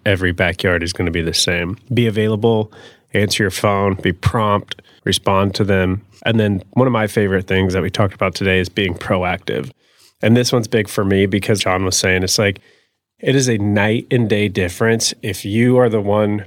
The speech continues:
proactively reaching out to the customer, all of a sudden you're the authority, you're the expert, you're doing your job, you're letting them know. But on the flip side, if you're being reactive and you're calling them, or they're calling you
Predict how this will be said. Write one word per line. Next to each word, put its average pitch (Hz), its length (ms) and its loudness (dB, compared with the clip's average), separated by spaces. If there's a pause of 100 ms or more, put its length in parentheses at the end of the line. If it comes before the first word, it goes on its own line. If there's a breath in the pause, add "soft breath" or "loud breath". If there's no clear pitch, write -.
proactively 104 840 0
reaching 104 460 0
out 98 220 -2
to - 100 -4
the 113 100 2
customer, 117 540 -2
all 113 160 2
of 117 80 0
a 117 40 0
sudden 101 340 -2
you're 104 260 2
the 110 160 0
authority, 101 560 0
you're 110 340 2
the 101 200 0
expert, 95 520 -2
you're 110 220 0
doing 104 320 2
your 95 140 0
job, 92 320 0
you're 110 160 0
letting 107 320 0
them 95 160 0
know. 101 400 2 (640 loud breath)
But 120 100 0
on 104 140 0
the 95 80 -6
flip 143 320 0
side, 107 260 2
if 95 100 -4
you're 113 120 0
being 107 240 0
reactive 104 640 0
and 95 100 -2
you're 104 200 2
calling 107 480 -2
them, 95 420 -6
or 110 120 -2
they're 113 280 -2
calling 107 480 -2
you 123 420 2